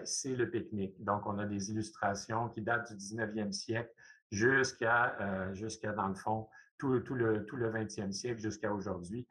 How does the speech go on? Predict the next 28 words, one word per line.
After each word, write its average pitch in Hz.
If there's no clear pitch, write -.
Dans 113
le 107
fond, 135
le 117
pique-nique 117
électronique, 104
c'est 107
un 101
peu 117
la, 98
la, 92
la, 90
la, 87
euh, 90
la 92
continuation 113
d'une 101
longue 120
tradition 101
de 104
loisirs, 110
de 101
ce 107
loisir 113
populaire 104
de 98
base, 98
euh, 92